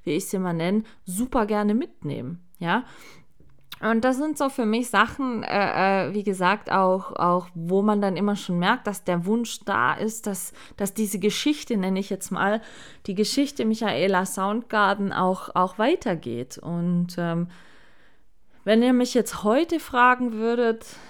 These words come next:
„Michaela, wie war's denn jetzt für dich?“ Wie gesagt, würde ich für mich als Fazit ziehen, es war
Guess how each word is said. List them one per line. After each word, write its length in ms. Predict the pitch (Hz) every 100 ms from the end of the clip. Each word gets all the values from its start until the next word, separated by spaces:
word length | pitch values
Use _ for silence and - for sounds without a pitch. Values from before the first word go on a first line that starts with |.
| - - - 220
„Michaela, 460 | 208 208 196 220
wie 160 | 214 208
war's 280 | 196 208 -
denn 140 | 214
jetzt 240 | 202 196
für 160 | - 190
dich?“ 480 | 175 233 339 - - - - - - -
Wie 120 | -
gesagt, 360 | 220 214 220 214
würde 140 | 208
ich 160 | 202 -
für 160 | - 196
mich 280 | 196 214
als 200 | 220 196
Fazit 540 | - 202 220 - 254 -
ziehen, 300 | - 233 220
es 200 | 196 -
war 400 | 190 190 185